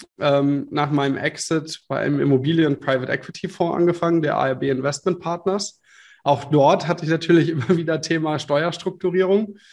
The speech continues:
Und wir haben dann, ähm, zweitausendachtzehn mit Ride angefangen, damals noch anders. Wir haben mal ein, wir haben mal zwei, drei Immobilienprojekte gemacht,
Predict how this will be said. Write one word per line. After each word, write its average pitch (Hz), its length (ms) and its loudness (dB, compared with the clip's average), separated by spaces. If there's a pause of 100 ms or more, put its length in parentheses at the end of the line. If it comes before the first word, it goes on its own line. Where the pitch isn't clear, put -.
(540)
Und 160 420 4 (720)
wir 139 200 4
haben 151 360 2
dann, 156 680 -2
ähm, 143 440 -2 (280)
zweitausendachtzehn 143 1120 0
mit 135 120 -2
Ride 139 300 -2
angefangen, 175 680 0
damals 151 400 -4
noch 143 160 -4
anders. 160 400 -4
Wir 143 60 -2
haben 143 100 -2
mal 147 300 -4
ein, 139 360 -4
wir - 160 0
haben 139 120 4
mal 143 180 2
zwei, 143 240 0
drei 139 200 2
Immobilienprojekte 165 960 2
gemacht, 180 480 -4